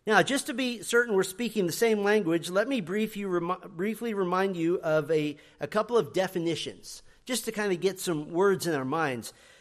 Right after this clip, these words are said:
Uh, I use the word premillennialism a lot, but that's just simply the belief that Christ returns prior to setting up his kingdom.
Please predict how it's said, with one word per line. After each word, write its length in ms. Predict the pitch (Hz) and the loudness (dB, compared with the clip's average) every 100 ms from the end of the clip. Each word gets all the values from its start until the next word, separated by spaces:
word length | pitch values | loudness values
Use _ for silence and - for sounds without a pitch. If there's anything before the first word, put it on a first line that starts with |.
| _ _ | _ _
Uh, 60 | 208 | -4
I 200 | 208 190 | 0 0
use 280 | 214 269 220 | 2 0 2
the 100 | 190 | 4
word 260 | 190 185 | 4 2
premillennialism 920 | - 254 233 196 226 220 175 170 165 | 0 2 4 6 6 4 4 2 2
a 40 | 156 | 0
lot, 320 | 208 196 190 | 4 2 4
but 320 | 175 165 - | 0 0 -8
that's 280 | 202 208 214 | 0 0 0
just 280 | - 254 - | -4 -2 0
simply 400 | 226 233 254 277 | 0 0 -2 -6
the 100 | 262 | -2
belief 440 | 208 160 160 170 | 0 0 0 -2
that 240 | 151 - _ | -6 -8 _
Christ 500 | - 185 233 - - | -2 2 2 0 -6
returns 640 | 226 - 175 170 175 - - - | -8 -4 -2 0 -2 -8 -18 -20
prior 640 | - 226 240 240 160 156 | -4 2 8 8 8 4
to 160 | 165 147 | 0 -4
setting 400 | - 196 202 190 | -2 0 2 2
up 180 | 165 165 | 0 -4
his 220 | 165 156 | -8 -8
kingdom. 460 | - 208 180 120 | -2 0 0 -2